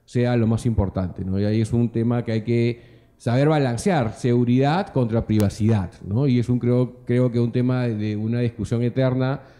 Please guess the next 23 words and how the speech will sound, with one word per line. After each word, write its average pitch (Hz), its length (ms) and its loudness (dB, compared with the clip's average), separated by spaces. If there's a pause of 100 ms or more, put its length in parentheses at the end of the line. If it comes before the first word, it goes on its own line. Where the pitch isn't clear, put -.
(240)
pero 113 120 4
si 117 80 0
a 120 40 4
mí 143 120 4
me 156 120 4
dan 151 160 2
a 151 40 4
escoger 139 600 2
seguridad 117 500 2
y 139 40 2
privacidad, 117 640 0
yo 135 540 2
particularmente, 120 840 -4
y 123 40 -6
eso 113 120 -6
es 110 80 -8
una 120 160 -4
opinión 110 260 -2
personal, 139 640 0 (420)
prefiero 127 320 2
def-, - 120 -2
definitivamente 113 720 0
privacidad, 95 600 -2